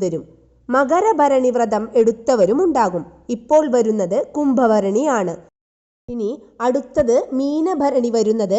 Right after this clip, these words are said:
രണ്ടായിരത്തി ഇരുപത്തഞ്ച് ഏപ്രിൽ ഒന്നാം തീയതിയാണ്. ഇങ്ങനെ ഈ മൂന്ന് ഭരണി വ്രതങ്ങളും എടുത്ത് ഭദ്രകാളി ദേവിയെ പ്രാർത്ഥിച്ചാൽ ഉദ്ദിഷ്ട കാര്യസിദ്ധി ഉണ്ടാകുമെന്നത് അച്ചട്ടാണ്. ഭദ്രകാളിയെ വ്രതമെടുത്ത്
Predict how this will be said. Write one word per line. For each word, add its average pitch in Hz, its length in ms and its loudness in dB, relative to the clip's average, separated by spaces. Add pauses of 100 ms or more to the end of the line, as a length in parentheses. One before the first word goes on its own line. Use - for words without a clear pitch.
(140)
രണ്ടായിരത്തി 240 640 0 (100)
ഇരുപത്തഞ്ച് 208 600 -2 (440)
ഏപ്രിൽ 302 440 0
ഒന്നാം 240 380 -4
തീയതിയാണ്. 180 500 -2 (400)
ഇങ്ങനെ 302 340 0 (220)
ഈ - 20 -4 (160)
മൂന്ന് 302 320 0 (120)
ഭരണി 240 340 -2
വ്രതങ്ങളും 226 540 -2 (120)
എടുത്ത് 185 320 -6 (480)
ഭദ്രകാളി 311 640 0 (140)
ദേവിയെ 214 480 2
പ്രാർത്ഥിച്ചാൽ 202 640 -4 (420)
ഉദ്ദിഷ്ട 233 440 -6 (180)
കാര്യസിദ്ധി 214 580 -2 (100)
ഉണ്ടാകുമെന്നത് 202 680 -2 (200)
അച്ചട്ടാണ്. 190 540 -4 (460)
ഭദ്രകാളിയെ 247 760 0 (320)
വ്രതമെടുത്ത് 294 640 0